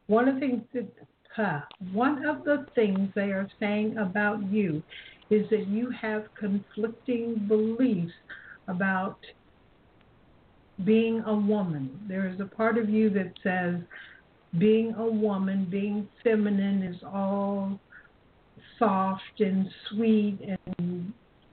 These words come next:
all of that kind of, you know, sugar and spice and everything nice. And that's not actually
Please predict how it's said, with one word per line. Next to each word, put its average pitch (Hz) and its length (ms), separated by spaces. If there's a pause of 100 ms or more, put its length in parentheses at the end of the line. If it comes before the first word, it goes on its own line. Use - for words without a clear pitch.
(420)
all 208 200
of 202 120
that 202 300 (100)
kind 196 240
of, 175 120
you 190 80
know, 165 140 (120)
sugar 208 220
and 185 200
spice 180 440
and 185 80
everything 180 460
nice. 180 300 (960)
And 208 400 (640)
that's 220 400
not 226 220
actually 190 440